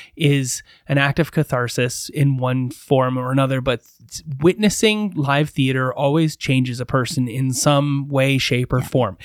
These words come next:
Speaker 1: And going into it knowing what you're making is going to have an impact on people's lives,
Speaker 2: Yeah.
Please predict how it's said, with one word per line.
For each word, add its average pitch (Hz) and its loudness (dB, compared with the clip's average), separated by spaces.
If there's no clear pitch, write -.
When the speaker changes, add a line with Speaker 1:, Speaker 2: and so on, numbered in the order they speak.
Speaker 1:
And 143 0
going 170 2
into 156 2
it 123 -4
knowing 135 0
what 131 -2
you're 131 4
making 127 0
is 135 0
going 135 2
to 127 0
have 131 0
an 127 -4
impact 131 -2
on 131 0
people's 127 -2
lives, 151 0
Speaker 2:
Yeah. 143 -8